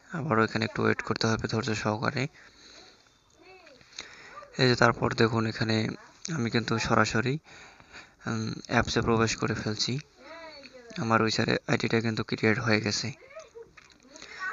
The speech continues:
আপনি আজকে অ্যাকাউন্টটা ক্রিয়েট করতেছেন, আপনার ছয় মাসের মধ্যে, ছয় মাস পর আপনি আইডিটা কিন্তু সেল দিতে পারবেন।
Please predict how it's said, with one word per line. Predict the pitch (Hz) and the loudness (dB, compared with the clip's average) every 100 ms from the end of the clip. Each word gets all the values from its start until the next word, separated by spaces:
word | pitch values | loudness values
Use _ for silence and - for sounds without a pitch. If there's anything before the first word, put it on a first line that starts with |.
| - - | -6 -2
আপনি | - - 127 127 - - - - - | -2 2 2 2 -4 -12 -14 -6 4
আজকে | 117 - 131 | 4 6 4
অ্যাকাউন্টটা | 123 - 120 - 123 | 4 6 2 4 4
ক্রিয়েট | - 120 117 | 4 2 2
করতেছেন, | - 117 117 - 120 147 - - | 0 -2 0 0 0 0 -6 -2
আপনার | 113 - 120 117 | -2 0 2 4
ছয় | 110 - 117 120 | 2 2 4 4
মাসের | 117 - 120 | 2 -2 -4
মধ্যে, | 113 113 - 110 - - - - - | -4 -6 -6 -6 -8 -16 -20 -16 -8
ছয় | 113 110 | -4 -2
মাস | 113 - | -4 -4
পর | 120 113 | -2 0
আপনি | 110 120 | 0 0
আইডিটা | 113 113 117 | 0 2 0
কিন্তু | 113 110 | 0 0
সেল | - 113 | 0 0
দিতে | 110 110 | -2 -2
পারবেন। | 110 107 107 | -2 -2 -2